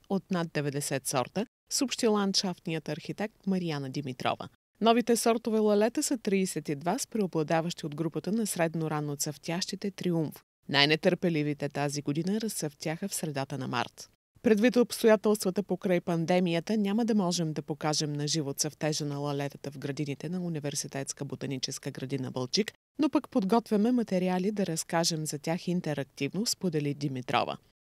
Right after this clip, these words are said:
Екипът вече публикува първите снимки на Facebook профила на градината.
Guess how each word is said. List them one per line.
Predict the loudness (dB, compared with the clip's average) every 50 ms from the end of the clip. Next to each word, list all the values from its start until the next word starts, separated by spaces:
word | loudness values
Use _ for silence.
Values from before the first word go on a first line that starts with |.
| _
Екипът | 2 2 4 6 4 4 4 2 0 4
вече | 4 2 4 4 2 2
публикува | 2 2 2 2 2 0 2 2 2 2 2
първите | 2 2 4 4 2 2 2 0
снимки | 0 0 0 0 0 -2 -2 -2
на | -2 -2 -2
Facebook | -2 -2 -2 -2 -2 -2 -2 -4 -4 _
профила | -2 -2 -2 -2 -4 -4 -4 -4 -2
на | -2 -2
градината. | -2 -2 -2 0 -2 -2 -2 -4 -8 -10 -14